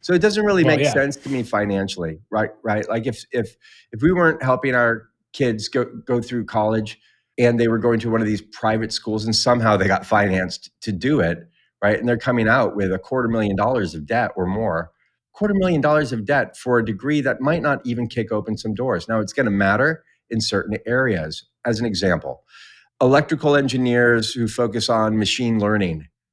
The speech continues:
Speaker 1: like, there's maybe ten programs in the country that are, like,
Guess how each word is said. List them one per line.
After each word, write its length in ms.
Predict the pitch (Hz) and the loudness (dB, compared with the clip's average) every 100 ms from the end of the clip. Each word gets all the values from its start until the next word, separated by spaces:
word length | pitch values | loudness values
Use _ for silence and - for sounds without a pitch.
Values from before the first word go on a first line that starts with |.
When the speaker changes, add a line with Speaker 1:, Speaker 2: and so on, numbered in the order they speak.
| _ | _
Speaker 1:
like, 200 | 110 104 107 | -2 -2 -2
there's 340 | 127 131 120 - _ | 0 2 0 -4 _
maybe 240 | 143 120 120 | -4 -2 -4
ten 340 | - 160 160 | -2 0 0
programs 600 | - 147 139 135 127 113 | 2 2 4 2 0 0
in 80 | 110 | -2
the 80 | 107 | -2
country 600 | - 117 110 98 82 78 _ _ _ - | -2 -2 -2 -4 -4 -8 _ _ _ -2
that 200 | 110 117 | 0 2
are, 160 | 113 | 2
like, 160 | 107 | 2